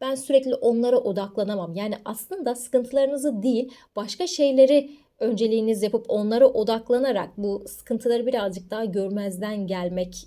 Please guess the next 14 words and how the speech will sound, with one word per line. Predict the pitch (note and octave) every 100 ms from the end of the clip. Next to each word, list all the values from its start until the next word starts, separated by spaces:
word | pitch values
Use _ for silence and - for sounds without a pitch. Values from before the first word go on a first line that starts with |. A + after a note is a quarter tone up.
| G3
daha | G#3 -
anı | - A3 A#3
yaşamak, | A#3 G3+ - G3+ G#3+ G#3+ _ _ _ _ -
e, | F#3
gibi | F3+ F3+ F3
bir | F3+ F3+
tavrınız | - F#3 E3+ F3 E3+ -
olacak | F3+ E3 F3+ F3+
aslında. | E3+ - F#3 E3+ F#3+ - _ _ _ _ _
Bu | A3
sizi | - G3+ G3+
daha | F#3+ F#3
mutlu | F3 - F3
edecek. | D#3+ D#3+ - F#3 F#3